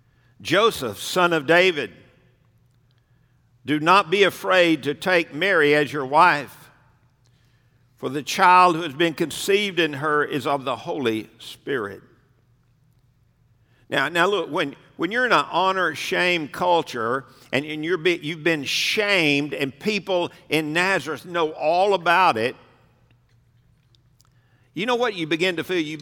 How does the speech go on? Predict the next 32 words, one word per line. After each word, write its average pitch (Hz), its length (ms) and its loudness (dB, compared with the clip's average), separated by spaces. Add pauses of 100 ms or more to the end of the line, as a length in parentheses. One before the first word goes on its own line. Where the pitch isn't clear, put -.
(220)
begin 151 280 -2
to 135 40 -6
feel 156 220 -2
like 135 180 2
God 143 300 0
doesn't 127 280 -6
want 131 140 -10
to 127 80 -4
even 113 240 -10
be 127 140 -6
in 117 80 -10
your 120 120 -12
presence. 101 460 -6
God 151 240 -4
doesn't 143 180 -8
want 123 140 -12
to 107 60 -14
have 113 280 -8
anything 139 600 -8
to 113 80 -14
do 117 260 -10
with 95 240 -16
you. - 140 -20 (1800)
Boy, 135 140 -12
how, 135 280 2 (380)
how, 190 160 0
how 196 260 2
mu-, 196 260 -4
this 170 280 0
must 190 260 -2
have 156 180 2
ministered 147 1120 -4